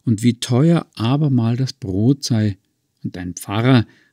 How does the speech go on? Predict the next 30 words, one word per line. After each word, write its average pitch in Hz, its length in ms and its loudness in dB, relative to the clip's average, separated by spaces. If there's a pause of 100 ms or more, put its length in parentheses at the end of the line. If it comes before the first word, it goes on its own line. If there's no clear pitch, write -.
(120)
wenn 104 180 0
er 101 120 2
einen 92 280 -2
Vikar 123 640 -6
habe, 139 440 0 (540)
arme 117 360 4
Tage 139 400 2
geraten 95 580 -2
müsse, 95 280 0
notwendig. 90 720 -2 (1160)
Das 156 220 -6
stelle 151 360 0
ihm 123 220 0
zuweilen 104 600 0
den 113 160 0
Appetit, 120 600 0 (540)
dass - 200 -8
er 131 100 4
nicht 143 260 4
recht 156 220 -2
esse. 98 420 -4 (1160)
Wenn 107 160 -6
er 98 80 -8
daher 87 400 -6
hungrig 123 360 2
bleibe, 127 380 2
sei - 280 -6
es - 140 -10
seine 131 260 2
Schuld, 104 420 -2